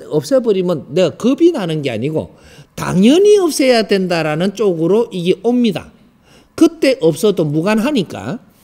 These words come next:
그렇다라고 해서 그거 놔둔다라고 해가지고 지금 그것이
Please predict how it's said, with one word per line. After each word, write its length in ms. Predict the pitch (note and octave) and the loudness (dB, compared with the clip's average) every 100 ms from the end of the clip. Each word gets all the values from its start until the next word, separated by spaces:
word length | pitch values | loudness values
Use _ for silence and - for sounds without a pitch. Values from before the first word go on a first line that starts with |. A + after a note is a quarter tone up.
| _ _ | _ _
그렇다라고 500 | - D4+ D4+ B3+ G#3+ | 0 0 2 0 2
해서 180 | G3 G3+ | 2 0
그거 200 | C4 A3+ | 2 0
놔둔다라고 800 | D3+ D#3 C4+ C#4 C#4 C4 A3+ G3+ | 0 -6 -8 -6 -2 -2 0 0
해가지고 560 | F#3 E3+ D3+ F#3 G#3 | 0 0 -4 -4 -4
지금 260 | G3+ G#3 E3 | -2 -4 -4
그것이 580 | E3 D#3+ G#3+ - G#3 | -2 2 2 2 -4